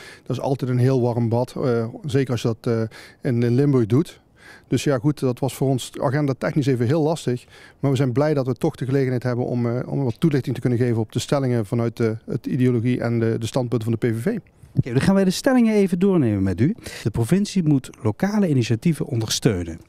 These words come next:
Speaker 2: financieel.
Speaker 1: Ja, laten we vooropstellen dat de zorg het zorgenkindje is geworden van deze staat. Nou, eh,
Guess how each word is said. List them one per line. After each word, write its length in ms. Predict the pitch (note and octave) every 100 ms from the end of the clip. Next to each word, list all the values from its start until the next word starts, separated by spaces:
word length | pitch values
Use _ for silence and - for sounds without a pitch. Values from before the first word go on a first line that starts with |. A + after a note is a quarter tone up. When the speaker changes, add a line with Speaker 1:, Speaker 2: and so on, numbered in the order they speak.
| _ - -
Speaker 2:
financieel. 600 | - G3 D#3+ - F2 - - - - - - - -
Speaker 1:
Ja, 160 | A#2 A#2 - _ _ _ _
laten 300 | C#3+ D3+ D3
we 80 | B2
vooropstellen 640 | B2+ G3 - C#3+ D3 C#3
dat 300 | B2+ C3+ - - E3
de 120 | B2+
zorg 420 | A2+ C3 G#3 F#3 - -
het 140 | D#3 C#3
zorgenkindje 720 | - F#3 D3 - E3+ C#3+ D3+
is 120 | B2
geworden 420 | - C3+ C#3 C3+
van 160 | A#2+ C3
deze 280 | C3+ A#2+ B2
staat. 380 | - F3+ B2 A#2
Nou, 360 | G#2+ A2 - -
eh, 200 | B2